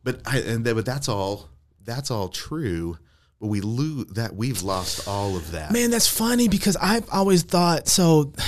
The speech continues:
Speaker 2: I've always thought with my Baptist brothers and sisters that,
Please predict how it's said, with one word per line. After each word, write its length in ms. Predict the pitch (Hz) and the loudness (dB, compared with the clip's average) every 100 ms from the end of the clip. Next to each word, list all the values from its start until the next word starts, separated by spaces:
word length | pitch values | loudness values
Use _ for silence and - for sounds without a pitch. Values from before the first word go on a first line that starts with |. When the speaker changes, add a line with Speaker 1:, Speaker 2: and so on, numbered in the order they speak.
| - - - | -2 -2 2
Speaker 2:
I've 80 | 202 | 4
always 200 | 196 170 | 6 6
thought 160 | 160 135 | 4 4
with 100 | 147 | 2
my 120 | 143 | 2
Baptist 420 | 135 156 170 151 | 2 2 2 2
brothers 260 | 151 143 135 | 2 2 2
and 100 | 127 | 4
sisters 420 | - 160 147 135 | 4 4 4 4
that, 120 | 139 | 2